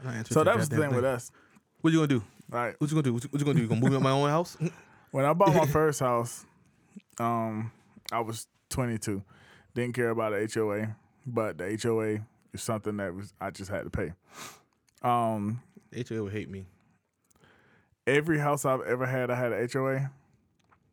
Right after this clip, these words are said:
Speaker 2: And then we, when I, when I got my wife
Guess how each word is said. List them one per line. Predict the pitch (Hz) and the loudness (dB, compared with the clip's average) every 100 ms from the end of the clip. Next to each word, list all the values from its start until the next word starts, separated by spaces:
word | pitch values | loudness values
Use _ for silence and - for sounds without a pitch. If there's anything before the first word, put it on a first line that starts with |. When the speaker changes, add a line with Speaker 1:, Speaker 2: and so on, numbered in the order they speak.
| _ _ _ _ _ _ _ _ _ | _ _ _ _ _ _ _ _ _
Speaker 2:
And | 117 120 113 | -2 0 0
then | 120 117 113 110 110 123 _ _ _ _ _ _ _ _ - | 0 0 -2 -4 -6 -8 _ _ _ _ _ _ _ _ -16
we, | 107 104 123 123 117 | -8 -2 0 0 -2
when | 117 120 | -2 0
I, | 120 | 0
when | 92 120 | 0 -2
I | 120 | 0
got | 127 107 | 0 0
my | 107 | -2
wife | 104 120 123 110 | 0 2 2 -2